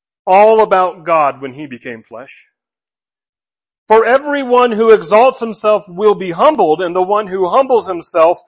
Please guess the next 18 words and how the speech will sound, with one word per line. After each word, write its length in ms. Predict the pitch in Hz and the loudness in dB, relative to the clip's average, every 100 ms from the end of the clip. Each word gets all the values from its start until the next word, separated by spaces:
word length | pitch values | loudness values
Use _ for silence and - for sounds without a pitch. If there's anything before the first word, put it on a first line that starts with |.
| _ _ _ | _ _ _
will 240 | 165 240 | 2 4
be 180 | 214 214 | 4 0
exalted," 600 | 190 143 165 156 - 131 | -4 -2 -4 -4 -6 -20
says 280 | _ 143 120 | _ -18 -18
Jesus. 580 | 139 127 120 _ _ _ _ _ _ _ _ _ _ _ _ _ _ _ _ - | -18 -20 -20 _ _ _ _ _ _ _ _ _ _ _ _ _ _ _ _ -2
And 140 | 220 | 0
when 160 | 220 208 | 2 2
God 320 | 214 285 311 | 4 4 4
became 420 | 269 - 226 208 | 0 -4 -4 -4
flesh 460 | 196 196 175 165 - | -4 -2 -2 -2 -8
and 160 | 185 180 | -14 -14
served 840 | - - 262 285 285 277 233 185 _ _ _ | -16 -2 2 4 4 0 -4 -20 _ _ _
humanity, 800 | 240 226 214 220 196 160 131 _ _ _ _ _ _ _ _ _ _ _ _ _ _ _ _ | -10 -4 -2 -2 -4 -8 -14 _ _ _ _ _ _ _ _ _ _ _ _ _ _ _ _
served 500 | - - 262 285 302 | -20 -4 0 2 2
until 340 | 285 240 233 226 | -2 -2 0 0
he 300 | 214 220 - | -2 -8 -8
emptied 460 | 240 277 - 220 151 | -4 -4 -4 -8 -6
himself, 880 | 160 139 - - 131 113 _ _ | -6 -6 -10 -8 -8 -8 _ _